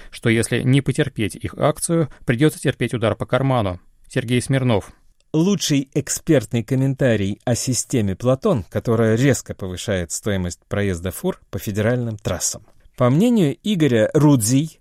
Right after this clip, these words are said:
Speaker 2: генерального директора транспортной компании грузовичков, выполняющей как городские, так и междугородные транспортировки,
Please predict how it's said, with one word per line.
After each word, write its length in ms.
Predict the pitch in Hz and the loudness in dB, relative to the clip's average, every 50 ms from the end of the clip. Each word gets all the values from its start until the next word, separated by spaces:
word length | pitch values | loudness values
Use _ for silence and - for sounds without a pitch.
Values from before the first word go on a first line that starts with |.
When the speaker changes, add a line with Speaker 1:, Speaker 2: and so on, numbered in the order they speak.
| _ _ - | _ _ -4
Speaker 2:
генерального 680 | 117 120 147 151 156 151 190 220 220 175 135 123 120 | 0 2 4 4 6 6 4 4 2 0 -2 -2 -2
директора 540 | 107 110 117 123 151 147 - - 120 110 104 | -2 -2 -2 -2 -2 -4 -4 -6 -6 -6 -6
транспортной 800 | - - - 139 147 165 165 - - - 117 110 - - 101 101 | -4 0 2 4 4 4 2 -2 -4 -6 -8 -8 -8 -8 -10 -6
компании 720 | - 113 110 110 107 - 151 151 143 113 95 90 90 85 - | -6 -4 -4 -4 -4 -2 -2 0 0 0 -2 -4 -4 -6 -6
грузовичков, 1000 | 120 120 139 165 170 135 151 131 117 107 - - - - - 117 - - - - _ _ _ - | -4 0 2 2 4 4 2 0 -2 -4 -6 -8 -6 -4 -4 -4 -6 -8 -14 -18 _ _ _ -4
выполняющей 800 | 143 151 135 - 156 156 165 175 190 185 175 143 - - 139 120 | -2 -2 0 0 0 0 0 0 0 0 -2 -2 -4 -4 -6 -6
как 300 | - - 185 170 143 131 | -4 -2 -2 -2 -2 -2
городские, 640 | 143 147 143 139 127 - - - - 160 127 110 104 | -2 0 0 0 0 -2 -4 -6 -4 -4 -4 -4 -4
так 300 | _ - 151 139 - - | _ -4 -4 -4 -4 -6
и 120 | - 147 | -4 -2
междугородные 840 | 147 151 143 120 135 156 135 143 151 143 156 147 123 101 101 98 95 90 | -2 0 0 0 -2 0 2 2 2 2 2 0 0 -2 -6 -8 -8 -8
транспортировки, 1000 | - - - 127 - - - 127 101 - 104 87 85 80 - - - 139 156 | -6 -6 -4 -4 -4 -4 -6 -6 -6 -6 -8 -8 -8 -10 -12 -14 -16 -16 -16